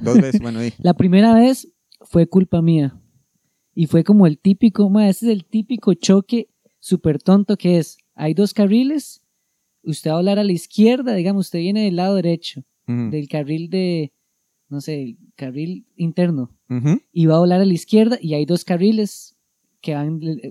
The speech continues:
Speaker 2: van contrarios a usted.
Speaker 1: Ah, ok.
Speaker 2: Entonces un carro le da campo.
Speaker 1: Ah, ok.
Speaker 2: Es
Speaker 1: Tiene
Speaker 2: el
Speaker 1: que, que uno
Speaker 2: típico
Speaker 1: tiene que pedir campo dos veces.
Speaker 2: Exacto,
Speaker 1: Sí.
Speaker 2: exacto. A
Speaker 1: Eso,
Speaker 2: mí me
Speaker 1: eso, eso es
Speaker 2: pasó.
Speaker 1: bien feo.
Speaker 2: Ajá, y a-, y así choca a toda la gente.
Speaker 1: Sí, en
Speaker 2: Un
Speaker 1: Plaza
Speaker 2: carro
Speaker 1: del
Speaker 2: me
Speaker 1: Sol.
Speaker 2: <laughs>
Speaker 1: Mm.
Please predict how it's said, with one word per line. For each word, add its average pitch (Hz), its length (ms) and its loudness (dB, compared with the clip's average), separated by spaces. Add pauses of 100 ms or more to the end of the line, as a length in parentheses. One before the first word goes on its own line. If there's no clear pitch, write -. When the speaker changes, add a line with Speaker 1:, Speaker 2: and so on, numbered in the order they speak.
Speaker 2:
van 151 260 -6
contrarios 180 480 -2
a 156 40 -4
usted. 208 300 -4 (320)
Speaker 1:
Ah, 120 120 -2
ok. 117 100 -6
Speaker 2:
Entonces 170 320 2
un 190 80 0
carro 226 320 2
le 160 120 2
da 165 120 0
campo. 254 580 0 (920)
Speaker 1:
Ah, 160 240 2
ok. 139 140 -6
Speaker 2:
Es 135 200 0
Speaker 1:
Tiene 202 220 4
Speaker 2:
el 214 40 4
Speaker 1:
que, - 0 -
que 233 60 0
uno 233 40 0 (100)
Speaker 2:
típico 196 160 2
Speaker 1:
tiene 233 160 2
que 240 80 0
pedir 196 180 4
campo 240 340 -2
dos 185 280 -4
veces. 185 480 4
Speaker 2:
Exacto, 170 460 2
Speaker 1:
Sí. 147 60 -2
Speaker 2:
exacto. - 360 -2
A 180 60 2
Speaker 1:
Eso, 185 80 4
Speaker 2:
mí 220 80 8
me 254 80 6
Speaker 1:
eso, 240 80 0
eso 269 100 4
es - 60 0
Speaker 2:
pasó. 254 160 4
Speaker 1:
bien 294 160 0
feo. 190 340 -2 (140)
Speaker 2:
Ajá, 190 420 4
y 180 140 4
a-, 175 80 2
y 185 220 0
así 185 280 0
choca 262 260 0
a 247 40 -6
toda 285 160 -2
la 254 100 0
gente. 254 320 2
Speaker 1:
Sí, 147 220 -2 (100)
en 139 160 2
Speaker 2:
Un 208 120 8
Speaker 1:
Plaza - 160 4
Speaker 2:
carro 262 200 4
Speaker 1:
del - 40 4
Speaker 2:
me 202 120 6
Speaker 1:
Sol. 170 320 -8 (100)
Speaker 2:
<laughs> - 220 4 (320)
Speaker 1:
Mm. 131 220 0